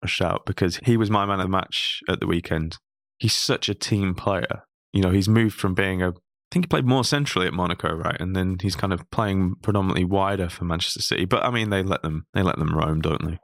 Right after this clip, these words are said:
Hi-, one thing that's really interesting about him is how his defensive work kinda gets overlooked a little bit for such a technically gifted playmaker. I think what he contributes defensively is really, really good, and you saw that yesterday.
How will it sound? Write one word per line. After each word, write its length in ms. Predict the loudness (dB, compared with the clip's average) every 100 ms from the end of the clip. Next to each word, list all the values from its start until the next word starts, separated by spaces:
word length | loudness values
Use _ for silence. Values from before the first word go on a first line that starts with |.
| -2
Hi-, 80 | 2
one 220 | 2 2
thing 100 | 0
that's 140 | 2 2
really 160 | 2
interesting 320 | 0 0 0
about 160 | 0 2
him 180 | 0 0
is 120 | 0
how 420 | 0 0 -2 -4 -8 _ -2
his 160 | -2
defensive 500 | 0 0 0 -2 0
work 400 | 0 -2 -6 -12 -6 -2
kinda 160 | 0
gets 180 | 0 0
overlooked 460 | 2 2 0 0 -2
a 20 |
little 160 | -2
bit 180 | -2 -2 -6 -16
for 140 | -6 -2
such 200 | 0 -2
a 60 |
technically 400 | -2 -2 -2 0
gifted 440 | 2 0 2 0 2
playmaker. 600 | 0 0 -4 -4 -6 -6 _ _ _ _ _ -6
I 100 | 0
think 200 | 2 2
what 140 | 2
he 60 | 2
contributes 420 | 2 0 -2 -4
defensively 500 | -2 -2 0 0 2
is 120 | 2
really, 260 | 2 2 -2 0
really 180 | 2 2
good, 200 | 2 0
and 160 | -2 -2
you 60 |
saw 200 | 0 -2 0
that 100 | -2
yesterday. 380 | -4 -4 -6